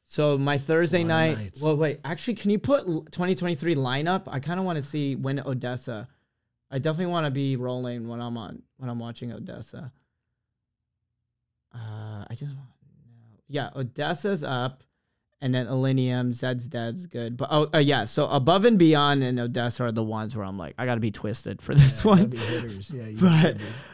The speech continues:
Speaker 1: but, uh, so I'll do, like, a Molly day and then a shroom day and then the
Speaker 2: Yeah,
Speaker 1: rest.
Speaker 2: balance.
Speaker 1: Yeah, yeah, yeah. I'm a big shroom guy though. I like
Speaker 2: I do 'em all the time. They're the
Speaker 1: Y-,
Speaker 2: best.
Speaker 1: yeah, I'll take, like, a one, uh, a one capsule, like, those one gram
Speaker 2: Like
Speaker 1: ones.
Speaker 2: the, yeah.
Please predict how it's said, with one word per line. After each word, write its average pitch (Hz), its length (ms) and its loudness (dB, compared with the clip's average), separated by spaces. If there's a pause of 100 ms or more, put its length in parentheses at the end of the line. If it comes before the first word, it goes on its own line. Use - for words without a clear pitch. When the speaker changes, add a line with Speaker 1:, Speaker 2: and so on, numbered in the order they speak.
(120)
Speaker 1:
but, 151 400 4
uh, 143 280 4
so 147 160 2
I'll 160 200 6
do, 165 200 6
like, 160 220 4
a 147 60 2
Molly 139 360 2
day 151 300 4
and 135 140 -4
then 127 100 0
a 127 60 2
shroom 131 400 2
day 113 400 -2 (240)
and 123 100 -4
then 165 60 2
the 170 160 2
Speaker 2:
Yeah, 156 40 0
Speaker 1:
rest. 123 160 0
Speaker 2:
balance. 135 640 -2 (200)
Speaker 1:
Yeah, 151 440 2
yeah, 123 60 -6
yeah. 131 420 0 (120)
I'm 185 100 -2
a 214 60 4
big 233 160 4
shroom 160 380 -2
guy 110 200 -4
though. 104 160 -10
I 123 140 -6
like 143 340 -2 (160)
Speaker 2:
I 160 80 -10
do 190 80 -4
'em 196 100 -4
all 185 100 -6
the - 60 -10
time. 180 200 -6
They're 123 80 -8
the 123 60 -8
Speaker 1:
Y-, - 120 -6
Speaker 2:
best. 101 240 -10
Speaker 1:
yeah, 156 240 2
I'll 139 100 0
take, 175 160 0
like, 170 160 2
a 143 60 2
one, 131 460 0
uh, 117 360 -2
a 127 80 -4
one 120 360 -4
capsule, 127 640 -4 (220)
like, 123 140 -6
those 123 180 -4
one 117 220 -4
gram 131 300 -4
Speaker 2:
Like 143 80 -2
Speaker 1:
ones. 139 160 -4
Speaker 2:
the, - 80 -10
yeah. 160 280 -2